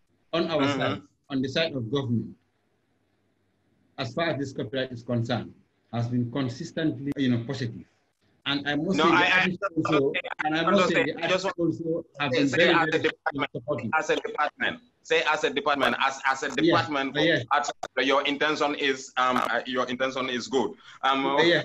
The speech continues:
Speaker 1: and, and the
Speaker 2: <laughs>
Speaker 1: artists too, and
Speaker 2: you
Speaker 1: the, and the artists too,
Speaker 2: government.
Speaker 1: uh, and the artists too, uh, you know, have, whenever we call them, they come.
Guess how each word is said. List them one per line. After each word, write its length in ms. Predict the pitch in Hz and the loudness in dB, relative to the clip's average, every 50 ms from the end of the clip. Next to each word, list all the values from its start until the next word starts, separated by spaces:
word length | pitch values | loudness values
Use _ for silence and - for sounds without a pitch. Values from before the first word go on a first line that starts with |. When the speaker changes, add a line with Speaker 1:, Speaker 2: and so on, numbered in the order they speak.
| - - 160 | 0 0 2
Speaker 1:
and, 220 | 170 170 170 180 - | 2 2 2 2 2
and 160 | 175 175 170 | 2 4 4
the 60 | 170 170 | 4 4
Speaker 2:
<laughs> 80 | 175 | 4
Speaker 1:
artists 320 | 196 202 190 190 185 185 - - | 2 4 4 2 2 0 0 0
too, 280 | 190 175 160 156 156 - - | 0 0 0 -2 -6 -4 -2
and 100 | 156 160 | 0 2
Speaker 2:
you 140 | 160 165 156 | 4 4 4
Speaker 1:
the, 160 | 160 160 156 | 4 2 0
and 160 | 156 156 156 156 | 0 0 0 0
the 60 | 160 | 0
artists 400 | 156 170 170 170 165 165 165 160 - | -2 -2 -2 -4 0 0 0 0 -2
too, 80 | 156 151 | -2 0
Speaker 2:
government. 280 | 143 135 120 113 101 - _ _ _ _ _ _ _ _ _ _ _ _ _ _ _ _ _ _ _ _ _ _ _ _ _ _ _ _ _ _ - | 0 2 2 2 0 -2 _ _ _ _ _ _ _ _ _ _ _ _ _ _ _ _ _ _ _ _ _ _ _ _ _ _ _ _ _ _ -14
Speaker 1:
uh, 80 | 143 143 | -8 -4
and 180 | 156 160 156 | 0 0 2
the 140 | 170 165 - | 0 0 0
artists 380 | 185 185 185 196 190 - - - | 0 2 2 2 0 0 -2 -4
too, 320 | 165 156 151 151 156 160 - _ _ _ _ _ - - - | -2 -2 -2 -2 -2 -6 -8 _ _ _ _ _ -20 -10 -4
uh, 60 | 139 | -2
you 100 | 143 143 | 0 2
know, 140 | 143 143 135 | 2 0 0
have, 320 | 127 131 139 139 135 120 - _ _ _ - | -2 -2 -4 -4 -4 -6 -8 _ _ _ -10
whenever 540 | 151 151 151 151 151 - 185 190 190 190 175 | -2 0 0 0 0 0 0 2 4 4 4
we 140 | 151 147 - | 4 2 -2
call 220 | - - 160 151 | 0 2 2 2
them, 220 | 135 139 135 131 113 | 2 2 2 2 4
they 120 | 120 117 | 2 0
come. 280 | 117 - 127 101 - | 0 -2 -4 -4 -4